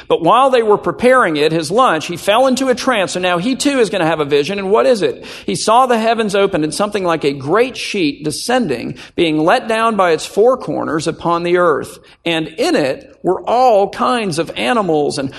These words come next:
reptiles and birds of the air that were just fine for unclean, defiled Gentiles to eat, but not for him as a Jewish man."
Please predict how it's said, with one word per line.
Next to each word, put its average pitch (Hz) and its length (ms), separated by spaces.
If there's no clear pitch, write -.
reptiles 165 840
and 139 140
birds 233 380
of 180 60
the 196 120
air 240 100
that 208 140
were 202 80
just 277 440
fine 226 640
for 208 260
unclean, 220 920
defiled 214 920
Gentiles 214 680
to 160 120
eat, 160 200
but 151 100
not 277 300
for 294 100
him 285 560
as 202 140
a 202 60
Jewish 180 320
man." 131 520